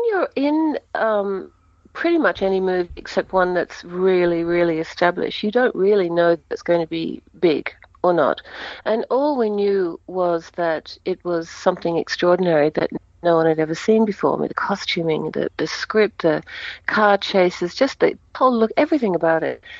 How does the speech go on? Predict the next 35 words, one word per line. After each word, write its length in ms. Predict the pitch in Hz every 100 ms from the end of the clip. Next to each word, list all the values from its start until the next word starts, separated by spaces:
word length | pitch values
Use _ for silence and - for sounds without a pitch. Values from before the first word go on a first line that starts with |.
| - - - -
And, 300 | 226 220 214
uh, 200 | 208 196
w-, 200 | - - -
e-, 100 | 180
w-, 180 | 202 202 -
everybody 520 | 233 247 254 202 185 170
involved 440 | 165 175 165 165
was 200 | 170 165
just 240 | - 165
in 200 | - 165
awe 220 | 165 160 156
because 300 | 175 208 202
we 80 | 202
had 180 | 196
extraordinary 800 | 180 - - - 202 202 180 156 -
artists 580 | 160 165 - - - -
designing 640 | 165 160 160 165 170 160
it. 140 | - -
You 100 | -
know, 180 | 165 175
one 180 | 190 208
of 120 | 202
the 180 | 156 170 - - - -
key 320 | - 254 220
figures 640 | - - 208 185 156 -
that 200 | 170 -
made 400 | 180 180 175 160 -
Mad 320 | - 180 170 170
Max 300 | 165 - 170
look 140 | -
so 120 | -
extraordinary 640 | 160 - - 165 170 160 147
was 460 | 156 156 175 - -
Norma 380 | 185 190 190 175
Morrisseau, 640 | 165 185 220 214 - -